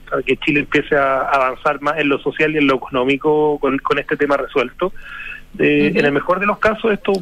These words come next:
Speaker 1: debería terminar el próximo año en un plebiscito de salida, falta más de un año ya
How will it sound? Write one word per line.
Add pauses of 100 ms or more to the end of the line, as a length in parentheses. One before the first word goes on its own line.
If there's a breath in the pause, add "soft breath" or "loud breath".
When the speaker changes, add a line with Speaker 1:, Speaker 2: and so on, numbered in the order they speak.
(140)
Speaker 1:
debería
terminar
el
próximo
año
en
un
plebiscito
de
salida,
falta
más
de
un
año (280)
ya